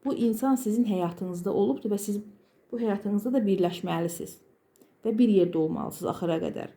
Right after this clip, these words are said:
Küssəz də, dalaşsaz da, nələr baş verir, versin, siz heç vaxt ayrılmayacaqsınız. Heç vaxt. Bax, e, dəqiq qoy bir kəlmə deyim, mən istəyirəm dəqiqləşsin. Tanıyırsınızmı, tanımırsınızmı konkretni?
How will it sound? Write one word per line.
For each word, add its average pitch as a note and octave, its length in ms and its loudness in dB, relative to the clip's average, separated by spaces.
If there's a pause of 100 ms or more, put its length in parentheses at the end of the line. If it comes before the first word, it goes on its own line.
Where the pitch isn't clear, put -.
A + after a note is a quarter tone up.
(480)
Küssəz G#3 560 4
də, G3 240 0
dalaşsaz A3+ 580 0
da, G3+ 60 2
nələr C4 460 4
baş A#3 240 -4
verir, G3 260 2
versin, G3 240 -4
siz - 160 -12
heç G#3+ 140 -4
vaxt A#3 120 -8
ayrılmayacaqsınız. E3+ 920 -4 (460)
Heç G3 220 -4
vaxt. - 200 -14 (1040)
Bax, B3 160 -4 (420)
e, F#3 160 -6 (1900)
dəqiq G#3 440 -4
qoy A3 220 -6
bir G#3+ 160 -12 (100)
kəlmə G#3 400 0
deyim, A#3+ 280 0
mən G#3 200 -2
istəyirəm F3+ 400 -6
dəqiqləşsin. F#3+ 840 -4
Tanıyırsınızmı, A3 680 -2
tanımırsınızmı F#3 640 -4
konkretni? F3+ 640 -8